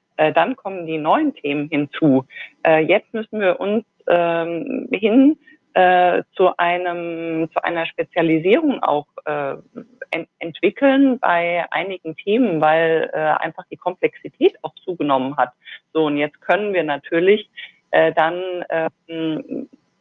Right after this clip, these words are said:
nicht mehr unbedingt als Generalist diese ganzen neuen Themen auch noch mit abdecken, weil es einfach zu viel wird. Schon das Aufgabenportfolio ist dann zu groß.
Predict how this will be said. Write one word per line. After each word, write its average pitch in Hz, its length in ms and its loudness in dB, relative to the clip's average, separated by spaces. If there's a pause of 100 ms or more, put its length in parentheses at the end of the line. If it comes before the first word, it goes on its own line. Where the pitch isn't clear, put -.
(140)
nicht 180 420 2
mehr 190 240 2
unbedingt 190 460 -4
als 160 180 -10
Generalist 160 600 -2 (920)
diese 170 280 4
ganzen 180 480 -2
neuen 180 340 -2
Themen 214 400 -4
auch 190 220 0
noch - 260 -6
mit - 260 -6
abdecken, - 360 -6
weil 143 80 -4
es - 80 -18
einfach - 220 -10
zu - 200 -20
viel 202 220 2
wird. - 160 -4
Schon 190 260 -2 (680)
das - 160 0
Aufgabenportfolio 151 1200 -2 (180)
ist 170 160 -4 (100)
dann 151 280 2
zu 139 200 -12
groß. 165 260 0